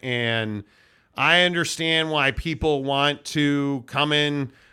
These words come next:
I've seen all your questions in the com-, comment section, um, about, "Hey, did you see? Hey, did you hear?" John Canzano,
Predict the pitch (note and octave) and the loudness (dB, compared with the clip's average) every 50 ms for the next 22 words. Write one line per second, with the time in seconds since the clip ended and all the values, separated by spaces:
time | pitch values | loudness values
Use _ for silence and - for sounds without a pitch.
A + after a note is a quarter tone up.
0 | _ - B2+ C#3 C3 - - E3+ E3 E3 E3 E3+ E3+ E3+ E3 D#3+ - - - D#3 | _ 0 0 0 0 0 -2 -2 0 2 2 2 2 2 0 -2 -2 2 2 2
1 | D3+ D3+ - - E3+ D#3 C#3 B2+ D3+ C#3+ C#3 C3 - D3+ C#3+ C#3 C#3+ D3+ D3 - | 2 2 0 -2 -4 -2 0 0 0 0 0 -2 0 0 0 0 0 -2 -4 -8
2 | _ - C3+ C#3+ D#3+ D#3+ D#3 D3+ C#3 - - D#3 C#3+ C#3 - - D#3+ D3 C#3+ C#3+ | _ -2 0 0 2 2 0 -2 -2 -2 -2 0 0 0 -2 -2 -2 0 0 0
3 | C#3 C#3 C#3 C3+ A#2+ - _ _ _ _ _ _ _ _ _ - B2 B2+ B2+ B2+ | 0 -2 -4 -6 -8 -10 _ _ _ _ _ _ _ _ _ -6 -2 0 2 4
4 | C3 C3 B2+ B2+ B2 - - C#3 C#3 - - C#3+ C#3+ C#3+ C#3 C#3 C#3 C3+ - A#2 | 4 4 4 2 0 0 2 0 2 4 6 6 8 8 8 8 6 4 2 0
5 | C3 D3+ D#3 D#3+ D#3 D3 C#3+ A#2+ G2+ C#3 D3+ D3 - - - D#3 D3 D3 D3 D3 | 0 0 0 2 0 0 -2 -2 -2 -4 -4 -4 -4 -6 -4 -2 0 0 2 0
6 | C#3 B2+ C#3 D3 D3 D3+ D3 D3+ C#3+ A#2 - D3+ D3 C#3 B2 C3+ C#3+ C#3 C#3 C#3+ | 0 2 2 2 2 2 0 0 -2 -2 -2 -2 -2 -2 0 0 0 0 2 2
7 | C#3+ C#3+ C#3+ C#3+ - _ _ _ _ _ _ _ _ _ _ _ _ _ _ _ | 2 0 -2 -4 -10 _ _ _ _ _ _ _ _ _ _ _ _ _ _ _
8 | _ _ _ _ - F#3+ G3 A3 A#3+ - - B3+ A3 E3+ B2+ F3 D#3 D3+ D3 C#3 | _ _ _ _ 0 0 2 2 0 0 -2 -2 -2 -2 -2 -2 0 0 0 -2
9 | A#2+ G2 F2+ E2 E2 E2+ F2+ - | -4 -6 -8 -10 -12 -12 -14 -16